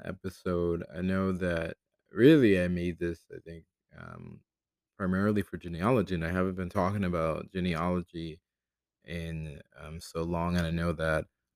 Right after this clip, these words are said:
a lot of people, um, uh, definitely wanted to hear some stuff about that, and I think it's actually really interesting. I have a lot of, like, interesting stories and stuff like that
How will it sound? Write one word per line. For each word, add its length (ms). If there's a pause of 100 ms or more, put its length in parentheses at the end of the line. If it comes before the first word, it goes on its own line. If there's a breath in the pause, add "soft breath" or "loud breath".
(100)
a 80
lot 380
of 120
people, 480
um, 480 (500)
uh, 300 (220)
definitely 420
wanted 220
to 100
hear 180
some 240
stuff 200 (100)
about 160
that, 140
and 60
I 120
think 220
it's 140
actually 340
really 260
interesting. 400
I 60
have 160
a 20
lot 220
of, 80 (120)
like, 140 (100)
interesting 440
stories 480
and 100
stuff 260
like 200
that 260